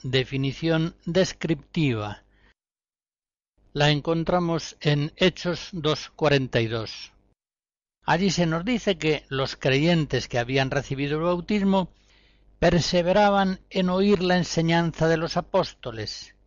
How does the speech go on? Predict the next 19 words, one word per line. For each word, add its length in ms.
y 200
en 200
la 320
unión, 720
emplea 400
la 160
palabra 420
koinonía, 760
en 220
la 80
fracción 640
del 160
pan 500
y 160
en 160
las 280
oraciones. 1040
Por 200
tanto, 540